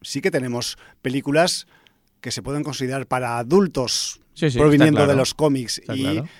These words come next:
Speaker 1: es algo que quizás, pues, eh, echábamos de menos o esperábamos desde hacía tiempo y no acababan de llegar con ton-, con tantas películas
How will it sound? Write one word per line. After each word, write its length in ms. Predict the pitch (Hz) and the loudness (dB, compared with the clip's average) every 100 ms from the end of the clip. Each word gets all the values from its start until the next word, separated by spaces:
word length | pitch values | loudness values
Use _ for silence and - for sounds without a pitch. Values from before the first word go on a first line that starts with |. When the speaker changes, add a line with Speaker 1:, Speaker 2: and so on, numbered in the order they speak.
| _ _ - | _ _ -8
Speaker 1:
es 220 | 135 151 | -4 -2
algo 260 | 147 160 | 2 2
que 140 | 175 160 | 0 -4
quizás, 360 | 131 131 139 | -6 -4 -4
pues, 360 | - 151 143 - | -2 -2 -2 -2
eh, 120 | 135 | -4
echábamos 380 | 123 127 135 180 | -2 0 0 2
de 120 | 175 | 2
menos 360 | 135 147 208 202 | 2 2 2 0
o 180 | 160 143 | 0 0
esperábamos 480 | - 135 139 160 | 0 0 2 2
desde 180 | 165 151 | -2 -2
hacía 200 | 143 160 | 0 0
tiempo 440 | 147 165 165 214 214 - 165 _ | 0 0 4 2 2 -6 -20 _
y 140 | 139 | -2
no 320 | 139 143 147 165 | 0 2 4 4
acababan 380 | 175 190 165 147 | 6 6 6 4
de 120 | 127 | 0
llegar 460 | 110 113 185 117 113 | 0 4 4 2 -2
con 220 | 131 135 | 2 2
ton-, 360 | - 143 139 135 | 0 -2 -2 -4
con 200 | 135 131 | -4 -4
tantas 280 | 135 147 | -2 -6
películas 580 | - 131 135 143 156 - | -6 -6 -4 -2 -2 -4